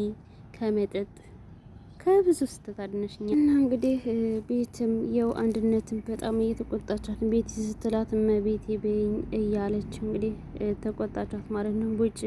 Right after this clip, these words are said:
በቀር ሆድሽ ከሞላ» ምናምን ብላ ተቆጣቻት ማለት ነው። እና ከዛም በኋላ አንድነትም እንግዲህ ተናዳ «አምላኬ ሆይ ያንተን ስም ልጠራ አይገባኝም፣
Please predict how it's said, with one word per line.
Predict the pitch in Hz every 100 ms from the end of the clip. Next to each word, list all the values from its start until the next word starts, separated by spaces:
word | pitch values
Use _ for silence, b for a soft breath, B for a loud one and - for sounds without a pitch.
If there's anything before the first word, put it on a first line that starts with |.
| 208
በቀር | - 220 214 214
ሆድሽ | 202 202 -
ከሞላ» | - 208 208 208 202 208
ምናምን | 214 208 208
ብላ | 208 202
ተቆጣቻት | 208 208 202 208 220 208
ማለት | 208 208 208
ነው። | 220 277 B B B B B B B -
እና | 285 294 277
ከዛም | 277 247 254 233
በኋላ | 220 214 214 226 226 208 208 -
አንድነትም | 240 254 254 262 247 - 233 226
እንግዲህ | 214 214 208 233 226 226 208 208 202 202 -
ተናዳ | - 233 220 208 202 - 208 214
«አምላኬ | 214 220 214 208 - 226
ሆይ | 202 214
ያንተን | 208 220 214 220
ስም | - 214
ልጠራ | 214 208 208 202
አይገባኝም፣ | 202 202 208 196 208 202 208 208